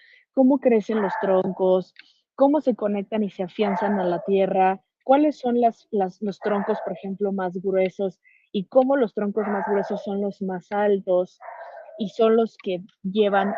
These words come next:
más años. ¿No te suena a que es exactamente lo mismo, por ejemplo, que los seres humanos, no sé, una planta chiquita que fuera un bebé, un adolescente, un niño,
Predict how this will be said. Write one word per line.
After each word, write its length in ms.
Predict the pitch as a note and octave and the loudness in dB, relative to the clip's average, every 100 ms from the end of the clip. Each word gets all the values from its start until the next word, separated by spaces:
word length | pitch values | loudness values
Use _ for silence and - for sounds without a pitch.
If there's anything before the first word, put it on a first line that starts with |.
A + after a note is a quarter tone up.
| - | -4
más 360 | G3+ F#3 F3+ G3+ | -2 -2 -2 -2
años. 640 | G#3+ G#3+ F#3+ F3 F#3 _ _ _ _ _ _ _ _ _ _ _ _ _ _ - _ _ _ _ | -2 -2 -2 -2 -4 _ _ _ _ _ _ _ _ _ _ _ _ _ _ -20 _ _ _ _
¿No 280 | A#3+ C4 D4 | 4 4 4
te 180 | F4 F4 | 0 -2
suena 500 | - C#4 A#3+ A#3 A3 | 4 6 6 2 0
a 40 | |
que 140 | F3+ A3 | 0 -2
es 140 | G#3+ | -2
exactamente 600 | A3 A3 - A3 G#3 G#3+ | -6 -6 -4 -2 -2 -2
lo 140 | A3 | -2
mismo, 300 | G3+ F3+ F#3+ | -2 -2 -4
por 100 | F#3 | -6
ejemplo, 400 | F#3 G3+ F3+ F#3+ | -6 -6 -4 -4
que 100 | F#3 | -4
los 200 | F3+ F3 | -6 -6
seres 260 | G3+ F#3 - | -6 -6 -6
humanos, 340 | G3 F#3+ F3+ | -4 -4 -6
no 100 | F3 | -8
sé, 140 | E3+ F#3 | -8 -8
una 180 | F#3 F3 | -6 -6
planta 340 | F3 F3 F3 | -6 -8 -8
chiquita 480 | - - A3+ G#3 F#3+ | -8 -6 -4 -4 -6
que 100 | F3+ | -8
fuera 340 | - F#3 F3 - - _ | -6 -4 -2 -6 -18 _
un 200 | A3 G#3+ | 0 2
bebé, 600 | G3+ G3 G#3 A3 A3 G#3 | 2 2 4 4 4 2
un 180 | G3 F#3 | 0 -2
adolescente, 720 | F3 E3+ F3 A3 A3 G#3+ G3+ | -2 -2 -4 -4 -2 -2 -2
un 100 | F#3+ | -2
niño, 640 | G3+ G#3+ G#3 G3 F#3 F#3 | 0 0 0 0 -2 -4